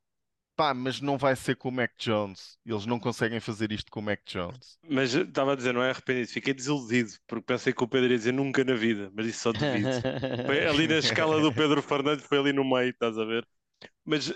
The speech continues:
Speaker 2: eh, deixa-me só, eu, eu percebo o que é que estás a dizer, mas eu acho que os Patriots têm um método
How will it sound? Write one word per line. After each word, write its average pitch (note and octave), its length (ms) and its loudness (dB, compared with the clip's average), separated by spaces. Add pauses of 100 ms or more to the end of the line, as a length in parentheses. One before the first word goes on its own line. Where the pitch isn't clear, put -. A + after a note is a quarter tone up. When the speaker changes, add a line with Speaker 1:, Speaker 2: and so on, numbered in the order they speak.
Speaker 2:
eh, - 320 2
deixa-me E3 420 0
só, D3+ 380 4
eu, D3 220 0
eu D3+ 140 0
percebo F#3 240 0
o - 20 -2
que E3 60 0
é D#3 40 0
que - 80 0
estás C#3+ 100 2
a C#3 80 -2
dizer, A#2 300 -2 (1600)
mas C#3 180 0
eu D3 120 6
acho D3+ 160 0
que - 60 -14
os C#3 100 -10
Patriots C#3 500 -2
têm D#3 160 2
um C3+ 260 -2
método C#3 280 0